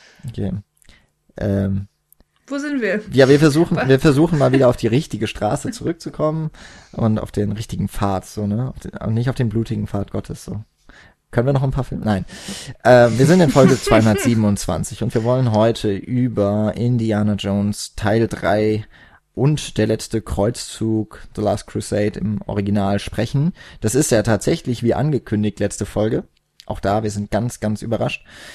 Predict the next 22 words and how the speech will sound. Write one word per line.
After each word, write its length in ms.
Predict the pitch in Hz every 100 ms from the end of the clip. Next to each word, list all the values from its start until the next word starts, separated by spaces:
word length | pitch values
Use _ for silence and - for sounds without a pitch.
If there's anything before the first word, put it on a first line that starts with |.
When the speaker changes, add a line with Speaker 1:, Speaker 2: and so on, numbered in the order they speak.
| - - -
Speaker 1:
dass 160 | 104
wir 80 | 107
das 180 | 107 110
eingehalten 680 | - 120 117 107 110 - 104
haben. 420 | 98 101 104 113 - _ _ - - - - -
Und 180 | 151 180
zudem 360 | 156 127 139 135
ist 280 | 131 - 156
es 100 | -
eben 300 | 131 127 -
auch 340 | 104 123 185 -
tatsächlich 760 | 113 107 - 151 170 202 - - - - - _
im 300 | 131 151 180
dritten 600 | - 139 - 190 196 196
Jahr 560 | 127 101 117 151 196 -
die 180 | 135 135
dritte 480 | - 131 - 170 -
Ausgabe 720 | 117 127 - 110 113 113 87
in 280 | - 110 110
der 180 | 107 113
Indiana 360 | 110 98 107
Jones 720 | 107 107 110 113 - - -